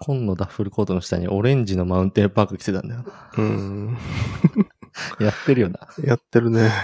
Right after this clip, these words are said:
Speaker 1: うん。
Speaker 2: あー。
Speaker 1: あれが一番やってたな、俺。
Speaker 2: <laughs>
Speaker 1: これはやっぱ、そういう一つの価値観にとらわれない人だったから、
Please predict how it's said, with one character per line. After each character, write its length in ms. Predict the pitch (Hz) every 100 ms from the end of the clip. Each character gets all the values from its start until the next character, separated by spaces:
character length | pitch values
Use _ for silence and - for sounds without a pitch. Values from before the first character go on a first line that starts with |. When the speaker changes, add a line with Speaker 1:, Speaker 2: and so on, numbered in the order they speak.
| - 95
Speaker 1:
う 20 |
ん。 440 | 90 87 87 87 - _ _ _ _ - _ - - - - - - - - - - - - 101
Speaker 2:
あ 400 | 92 87 87 95
ー。 20 |
Speaker 1:
あ 40 |
れ 100 | 90
が 80 | 110
一 160 | 110 -
番 120 | 117
や 80 | 113
っ 20 |
て 140 | -
た 120 | 110 90
な、 260 | 85 82
俺。 160 | 80 120
Speaker 2:
<laughs> 920 | 110 120 123 127 - - - - - _ _ _ _ _ _ _ _ - - - - - - - _ _ _ _ _ _
Speaker 1:
こ 180 | - 123
れ 120 | 123
は 80 | 127
や 40 | 131
っ 20 |
ぱ、 100 | - - _ _
そ 220 | - 117 117
う 60 |
い 240 | 123 123 120
う 60 | - _ _ _ -
一 200 | - 135
つ 80 | 113
の 100 | 101
価 140 | 98
値 120 | -
観 120 | 117
に 40 | 95
と 100 | 92
ら 100 | 95
わ 100 | 107
れ 80 | 120
な 200 | 113 101
い 300 | - - - _ _
人 540 | - - 95 95 90 -
だ 140 | 101
っ 140 | 95 _ _
た 120 | - 123
か 140 | 107
ら、 300 | 110 110 -